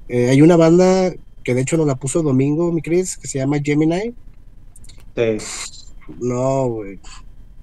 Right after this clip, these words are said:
Speaker 1: Creo que sí, salirte de, del, del, del,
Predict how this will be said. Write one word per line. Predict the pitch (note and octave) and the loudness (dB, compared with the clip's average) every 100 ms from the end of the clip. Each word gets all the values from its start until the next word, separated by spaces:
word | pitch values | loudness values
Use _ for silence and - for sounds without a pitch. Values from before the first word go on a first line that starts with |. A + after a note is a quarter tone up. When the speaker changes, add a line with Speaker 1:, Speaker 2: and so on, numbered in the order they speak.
| - - - - - - - - - | -20 -20 -18 -18 -18 -18 -20 -20 -6
Speaker 1:
Creo | C3 D#3+ | 2 4
que | G#3 G#3+ G#3+ G3+ F#3 E3 D3 B2 A2+ A2+ | 8 10 10 10 10 8 6 4 0 -2
sí, | B2 - B2 C#3+ D#3 D3+ | -2 0 2 4 4 4
salirte | C3+ C3+ D3 F3 G#3 | 4 2 2 2 2
de, | G3 E3+ | 4 2
del, | C#3+ C#3 C3 B2 - | 2 0 0 -4 -6
del, | B2+ B2 - | -6 -6 -6
del, | B2+ B2 | -4 -4